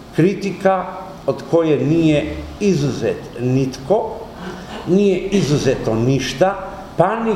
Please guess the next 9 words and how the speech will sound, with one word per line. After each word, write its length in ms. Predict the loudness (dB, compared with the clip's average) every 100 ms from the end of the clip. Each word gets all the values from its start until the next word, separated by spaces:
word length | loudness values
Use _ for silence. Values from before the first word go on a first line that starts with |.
| 2
kritičari 640 | 2 2 0 0 2 2 0
sami. 420 | 0 -2 -2 -8 -12 -16 -16 -18 -18 -18 -18 -18 -18 -18 -18 -18 -18 -18 -18 -16 -16 -16 -16 -2
Ta, 360 | 2 2 0 0
e, 280 | 2 2 0
kritika, 720 | 0 0 -2 -6 0 2 2 -2 -8 -12 -14 -16 -18 -12 -2
odnosno 380 | 0 0 -2 -2
ta 380 | 2 2 0 -6 -2
složenica 580 | 0 2 2 0 -2 -2
se 160 | -2